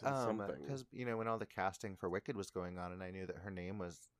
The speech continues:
Speaker 2: Mm-hmm.
Speaker 1: in the conversation, I was like, "Really? Dove Ca-," and then, you know, I see her do this performance and I'm like, "Oh,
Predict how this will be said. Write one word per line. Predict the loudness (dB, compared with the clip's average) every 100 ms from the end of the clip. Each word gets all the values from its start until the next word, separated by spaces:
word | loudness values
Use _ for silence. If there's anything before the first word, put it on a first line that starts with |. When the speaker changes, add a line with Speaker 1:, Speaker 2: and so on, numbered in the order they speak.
| _ _ _
Speaker 2:
Mm-hmm. | -4 -2 -2 -2 -2 -2
Speaker 1:
in | -4
the | -2
conversation, | -2 -2 -4 -2 -2 -2 -4 -6 -10 -18 _ _ _ _ _ _ _ -6
I | -4
was | -4 -2
like, | -2 -2 -6 -18 _
"Really? | -4 -2 -2 -6 -10 _ -2
Dove | -2 0
Ca-," | -2
and | 0 0
then, | 0
you | 0
know, | -2 -2
I | -4
see | -4 -2
her | -2
do | -2 0
this | 4 2
performance | 2 -4 2 2 2 -2 -6
and | -8
I'm | -6
like, | -8 -6
"Oh, | 2 4 4